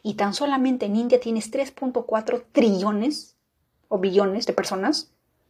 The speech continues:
que probablemente no estén de acuerdo con esa persona. ¿Por qué enfocarte en uno? ¿Por qué? ¿Verdad? Cambiemos de perspectiva, de paradigma.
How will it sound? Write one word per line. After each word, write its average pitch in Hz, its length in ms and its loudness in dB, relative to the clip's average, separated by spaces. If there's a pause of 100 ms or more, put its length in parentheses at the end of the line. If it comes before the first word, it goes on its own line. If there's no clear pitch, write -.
(140)
que 214 100 -2
probablemente 240 600 4
no 247 100 2
estén 247 240 0
de 233 80 6
acuerdo 233 380 4
con 247 120 6
esa 254 200 -2
persona. 202 380 -4 (880)
¿Por 214 120 -12
qué 294 80 0
enfocarte 240 360 0
en 196 100 -2
uno? 180 200 -8 (1500)
¿Por 285 120 -16
qué? - 160 -18 (800)
¿Verdad? 220 300 -6 (840)
Cambiemos 226 760 -2 (120)
de 214 80 -12
perspectiva, 214 600 -8 (240)
de 202 140 -6
paradigma. 208 560 -8